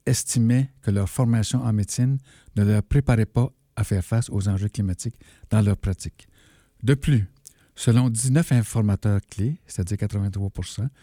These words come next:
aucune formation sur ce thème n'avait été offerte, euh, dans leur région, bien que les omnipraticiens veuillent améliorer leurs connaissances dans ce domaine,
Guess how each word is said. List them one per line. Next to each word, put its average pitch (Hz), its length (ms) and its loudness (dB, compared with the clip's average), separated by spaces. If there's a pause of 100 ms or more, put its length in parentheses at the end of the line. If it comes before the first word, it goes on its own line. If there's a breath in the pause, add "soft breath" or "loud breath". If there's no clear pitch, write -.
(340 soft breath)
aucune 175 380 2
formation 139 580 0
sur 113 160 -4
ce - 120 -4
thème 117 380 0 (380 soft breath)
n'avait 107 200 4
été 117 340 0
offerte, 113 540 0 (1040 soft breath)
euh, 98 460 2
dans 104 180 2
leur 101 200 2
région, 98 480 0 (440 soft breath)
bien 120 180 4
que 127 100 2
les 104 260 2
omnipraticiens 120 800 0
veuillent 113 380 0
améliorer 117 500 4
leurs 107 220 0
connaissances 107 480 0
dans 101 140 -2
ce 95 60 -6
domaine, 98 440 0